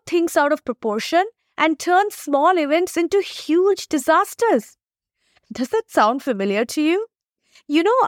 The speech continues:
our imaginations are really great at creating drama, aren't they? Then, I feel as small as a speck of dust. Everything seems bigger and scarier than it is.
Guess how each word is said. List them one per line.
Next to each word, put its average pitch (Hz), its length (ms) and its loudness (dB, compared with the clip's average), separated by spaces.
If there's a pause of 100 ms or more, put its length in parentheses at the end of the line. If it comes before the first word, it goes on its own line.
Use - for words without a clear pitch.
our 277 240 2
imaginations 269 1000 -2
are 381 140 0
really 370 600 0
great 254 380 0
at 254 140 -2
creating 262 500 0
drama, 202 480 0 (400)
aren't 170 260 -6
they? 403 140 2 (1300)
Then, 202 280 0 (440)
I 277 160 2
feel 370 440 0 (140)
as 330 260 2
small 269 520 0 (100)
as 240 180 -2
a 302 80 -2
speck - 400 -8
of 294 200 -4
dust. - 480 -2 (560)
Everything 320 680 2
seems 262 400 -4
bigger 226 380 0
and 202 160 -2
scarier 190 500 0
than 170 160 -8
it 165 160 -12
is. - 300 -16